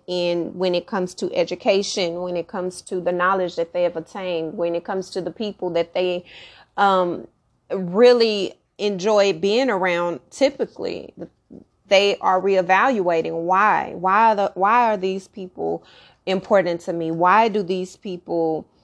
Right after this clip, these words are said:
um, bring me any type of joy? Or why do these people make me feel isolated? Why do I not feel like I'm being authentic when I'm around these people? So it's not just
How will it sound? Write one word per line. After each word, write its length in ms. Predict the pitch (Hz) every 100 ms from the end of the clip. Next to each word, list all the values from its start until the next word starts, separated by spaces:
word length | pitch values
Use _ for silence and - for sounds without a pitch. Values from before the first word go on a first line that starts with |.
| _ _ _
um, 520 | 180 180 175 170 160 - _ _ _ _ - -
bring 340 | 175 214 208
me 260 | 202 180 196
any 180 | 185 185
type 320 | 208 170 -
of 160 | 170
joy? 540 | 156 165 180 165 156 139 -
Or 560 | 180 170 165 160 156
why 520 | - 180 185 202 226 226
do 180 | 190
these 320 | 175 180 180 -
people 500 | - 196 - 175 170
make 480 | 175 175 - -
me 640 | 180 175 170 170 160 - - _ _ _ _ _
feel 640 | - - 240 226 202 170 -
isolated? 960 | 175 214 220 - 190 156 147 87 - - -
Why 340 | 180 196 214
do 240 | 214 202 185
I 100 | 180
not 320 | 180 180 -
feel 240 | 196 190
like 240 | 180 170 -
I'm 160 | 175
being 280 | 170 175 170
authentic 640 | 170 - 196 185 - 170
when 120 | 185 170
I'm 140 | 170
around 380 | 170 175 170 165
these 260 | 160 -
people? 580 | - 214 202 - 160 - - - -
So 380 | - 247 220 214
it's 240 | - 214 226
not 240 | 233 233
just 460 | 175 202 220 -